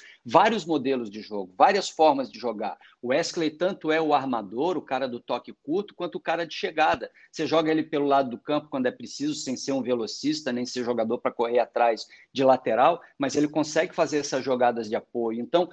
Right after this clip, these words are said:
o time tem esse equilíbrio. Achar um substituto pro Matheus Peixoto é algo difícil, mas com uma estrutura de jogo, acho possível, sim.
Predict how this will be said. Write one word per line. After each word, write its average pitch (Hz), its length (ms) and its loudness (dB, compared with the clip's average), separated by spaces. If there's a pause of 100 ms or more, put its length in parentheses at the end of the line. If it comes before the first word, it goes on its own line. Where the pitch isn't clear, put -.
(140)
o 170 80 4
time 208 260 2
tem 214 360 -2
esse 165 180 -2
equilíbrio. 123 640 0 (160)
Achar - 360 4
um 226 100 0
substituto 151 800 -4
pro 139 160 -2
Matheus 123 400 0
Peixoto 143 760 -4 (160)
é 123 120 4
algo 147 280 6
difícil, 175 600 -6
mas 135 280 -2 (240)
com 208 160 6
uma 226 160 4
estrutura 156 640 0
de 127 100 0
jogo, 156 360 2
acho 147 180 0
possível, 254 480 -6
sim. - 240 -12